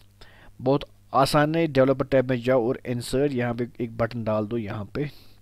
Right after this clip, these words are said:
ये मैंने बटन लाया और यहाँ पे दिखाता है टोटल कॉलम, आप देख लीजिए मैक्रो वहाँ पे, मैं इसको असाइन करता हूँ यही, मैं इसको ओके करता हूँ।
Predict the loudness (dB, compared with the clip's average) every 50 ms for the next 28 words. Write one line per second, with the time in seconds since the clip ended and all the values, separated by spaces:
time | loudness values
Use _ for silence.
0 | _ _ _ _ -20 -20 -20 -20 -20 -20 -18 -10 -4 -4 -2 -2 -2 -2 -2 -2
1 | -4 -2 -2 -2 -2 -2 -4 -8 -4 -4 -2 -2 -2 -4 -4 -6 -10 -18 -20 -20
2 | -20 -20 -20 -20 _ -4 -2 -2 0 2 2 4 4 4 4 6 4 4 4 2
3 | 2 6 6 6 6 6 4 4 4 2 0 0 0 0 -4 -2 2 4 4 4
4 | 4 2 0 0 0 -2 -4 -4 -4 -4 -4 -2 -2 -2 -2 -2 -4 -2 -2 -2
5 | -4 -4 -4 -4 -4 -4 -4 -6 -6 -6 -6 -6 -8 -6 -6 -6 -4 -4 -4 -4
6 | -2 -4 -4 -4 -2 -4 -4 -4 -4 -4 -6 -6 -8 -12 -20 -20 -20 -20 -20 -16
7 | -12 -12 -12 -10 -10 -12 -14 -8 _ -8 -8 -8 -6 -8 -8 -6 -6 -10 -10 -12
8 | -12 -14 -14 -12 -14 -18 -18